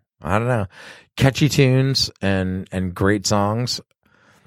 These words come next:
I don't, I don't wanna go into, like, what is my favorite song and why. I just, I love his whole repertoire. I love every different instance of him. I love the fact that he transformed himself into a different kind of guy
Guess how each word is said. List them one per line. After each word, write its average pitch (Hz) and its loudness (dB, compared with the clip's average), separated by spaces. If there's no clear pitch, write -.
I 98 -2
don't, 123 2
I 110 2
don't 147 4
wanna 175 2
go 120 4
into, 117 0
like, 95 2
what 73 -2
is 92 0
my 92 2
favorite 82 -6
song 82 -4
and 71 -8
why. 71 -4
I 101 -2
just, 110 0
I 95 2
love 95 2
his 104 2
whole 101 -2
repertoire. 117 0
I 92 2
love 98 4
every 104 0
different 117 -2
instance 117 -2
of 82 -2
him. 71 -8
I 78 -2
love 101 2
the 110 0
fact 113 -2
that 104 2
he 98 0
transformed 117 0
himself 98 2
into 95 0
a - -4
different 110 0
kind 104 2
of 98 0
guy 95 2